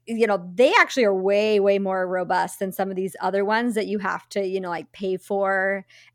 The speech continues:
um, outside of a campus. And it just makes you have to be a lot more innovative and creative with what you can do with some of those, um,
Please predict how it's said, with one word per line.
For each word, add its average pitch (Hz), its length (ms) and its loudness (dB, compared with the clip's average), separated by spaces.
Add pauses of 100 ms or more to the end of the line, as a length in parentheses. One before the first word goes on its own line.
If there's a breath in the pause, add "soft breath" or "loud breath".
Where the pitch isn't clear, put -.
(100)
um, 175 520 -4 (160)
outside 196 500 -2
of 190 100 -2
a 202 60 -4
campus. 247 800 -2
And 220 220 0
it 220 140 0
just 254 220 0
makes 214 280 -2
you 247 100 0
have 208 220 -2
to 220 100 -4
be 180 460 -4 (400 loud breath)
a 202 60 4
lot 214 180 4
more 214 220 -2
innovative 208 480 0
and 185 160 -4
creative 196 480 -2
with 180 180 -6
what 180 120 -8
you 175 120 -8
can 180 180 -8
do 175 260 -4
with 170 140 -6
some 180 160 -10
of 165 160 -10
those, 156 460 -6
um, 165 420 -10